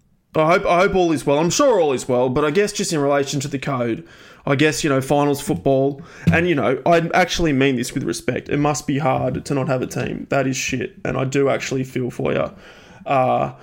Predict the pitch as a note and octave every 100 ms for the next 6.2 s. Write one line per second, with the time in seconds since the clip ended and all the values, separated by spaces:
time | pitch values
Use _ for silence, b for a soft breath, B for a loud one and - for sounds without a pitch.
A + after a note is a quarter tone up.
0 | B B B D3 C#3 C3 - C#3 D3 C3
1 | F3+ E3 E3 C#3+ B2+ - G#3+ C3 C3 C#3+
2 | D#3+ - D3+ E3 A#2+ F3 G#3 B B B
3 | B - D#2 C#3 C3 C#3+ D#3 C#3 E3 D3
4 | B2 C#3+ E3+ D3 C3+ - D3 C#3+ C3+ B2+
5 | D3 C#3+ D3+ D#3 F#3 - - - D3+ G#3+
6 | B3